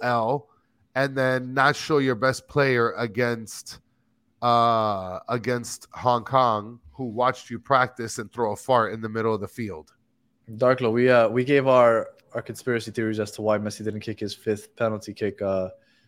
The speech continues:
Speaker 2: maybe, like,
Speaker 1: Yeah.
Speaker 2: twenty minutes, twenty, thirty minutes ago, if you wanna go back and check it out after. Um, I think, I, I don't think there was any brand growth here. I think that this was as negative as it could have been. I felt like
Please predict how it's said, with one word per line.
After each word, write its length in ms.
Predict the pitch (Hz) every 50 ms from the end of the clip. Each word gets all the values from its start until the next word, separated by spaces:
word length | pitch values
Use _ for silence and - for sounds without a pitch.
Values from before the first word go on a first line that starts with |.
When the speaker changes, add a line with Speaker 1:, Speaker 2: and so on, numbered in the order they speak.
| _ _ _ _
Speaker 2:
maybe, 140 | - 107 104
like, 120 | 95 -
Speaker 1:
Yeah. 60 | -
Speaker 2:
twenty 160 | - 104 101 98
minutes, 340 | 95 98 95 98 95 - - 104 101 -
twenty, 160 | 110 104 104
thirty 160 | 101 101 98
minutes 300 | 98 98 98 95 92 -
ago, 280 | 98 95 95 90 92 92 98
if 120 | 92 - -
you 60 | 101
wanna 160 | 95 95 98
go 120 | 95 92
back 320 | 87 92 92 92 90 - -
and 80 | 90
check 200 | - - 95 87
it 80 | 95 92
out 140 | 90 87 90
after. 400 | 90 90 - _ - 92 95 98 _ _ _ - - - - - - - - -
Um, 640 | 127 139 143 147 151 156 151 147 147 143 143 135 - _ _ _ _ _ _ _ _ _ -
I 100 | - 143
think, 300 | 156 - - 180 151 -
I, 140 | 131 131 123 139
I 20 |
don't 80 | 156 160
think 140 | - 160 -
there 100 | 151 135
was 120 | 135 123
any 120 | 131 120 117
brand 280 | 107 117 110 110 98
growth 220 | 104 104 101 101 -
here. 280 | 113 104 101 104 - _ _ _ _ -
I 80 | 110
think 260 | 107 - 131 127 -
that 200 | - 120 113 -
this 240 | - 123 117 - -
was 540 | 120 117 113 110 110 104 104 104 - - - _ _ _ _ _ _ _ _ _ _ _ _
as 280 | - 113 113 110 104 110
negative 440 | 113 123 131 127 131 131 135 127
as 160 | 123 117 110 113
it 120 | 107 -
could 180 | - 139 135 -
have 280 | 127 127 127 123 117
been. 300 | 110 117 110 110 117 127 - _ _ _ _ _ _ _ _ _ _ _ _ _ _ _ _ _ _ _ _ _ _ _ _ _ _ _ _ _ _ _ _ _ _
I 100 | 98 98
felt 300 | - - - 120 117 110
like 400 | 113 113 110 107 104 - - -